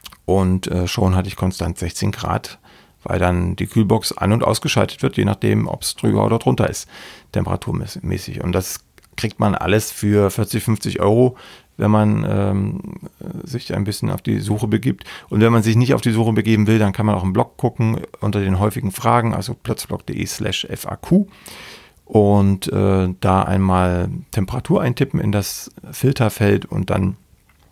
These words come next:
kommt man auch auf die entsprechenden, ähm, Geräte, die ich selbst verwende, die ich für recht robust halte, und, äh, dann ist man eigentlich gut raus. Das Einzige, was man nicht hat, ist die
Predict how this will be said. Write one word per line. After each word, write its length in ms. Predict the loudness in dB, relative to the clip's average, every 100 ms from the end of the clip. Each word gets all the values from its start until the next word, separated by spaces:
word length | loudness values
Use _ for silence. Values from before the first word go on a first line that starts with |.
| _ -20 -14 -2
kommt 180 | 2
man 140 | 2 2
auch 160 | 0
auf 140 | -4 -4
die 100 | -4
entsprechenden, 560 | -4 -4 -2 -2 -2 -6 -20 -20 -20 -20 -20 _ _ _ _
ähm, 360 | -4 -2 0 0
Geräte, 400 | 2 2 4 4
die 160 | 2 0
ich 100 | 2
selbst 260 | 2 2
verwende, 540 | 0 4 4 4 4 2 -6 _ -6
die 120 | -4
ich 200 | -4 -8
für 220 | -2 0
recht 240 | 0 -4 -4
robust 340 | -4 -4 -2
halte, 340 | -4 -2 -2 -2
und, 460 | -2 -2 -2 -4
äh, 180 | -8 -6
dann 260 | -4 -6 -6
ist 140 | -8
man 100 | -6
eigentlich 380 | -6 -6 -6 -8 -18 -20 -20 _ -4
gut 180 | 0 4
raus. 240 | 2 2
Das 120 | 0
Einzige, 280 | 2 2 2
was 140 | 2
man 80 | 2
nicht 160 | 2 2
hat, 160 | 0
ist 240 | -2 -6 -2
die 340 | 0 2 0